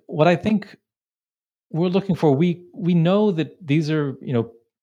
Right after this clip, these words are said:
roles where we need people working at the kind of, um, um, cutting edge of technology.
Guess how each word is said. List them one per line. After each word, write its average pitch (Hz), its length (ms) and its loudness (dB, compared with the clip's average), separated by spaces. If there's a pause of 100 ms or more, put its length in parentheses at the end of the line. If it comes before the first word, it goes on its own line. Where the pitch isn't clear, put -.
roles 151 480 2
where 127 300 6
we 135 180 4
need 135 180 2
people 120 480 -2
working 131 640 -2
at 110 300 -4
the 104 420 -2 (400)
kind 110 100 -4
of, 95 200 -8 (180)
um, 90 520 -4 (580)
um, 95 520 -10 (360)
cutting 151 280 2
edge 117 380 -4
of - 160 -6
technology. 110 680 -2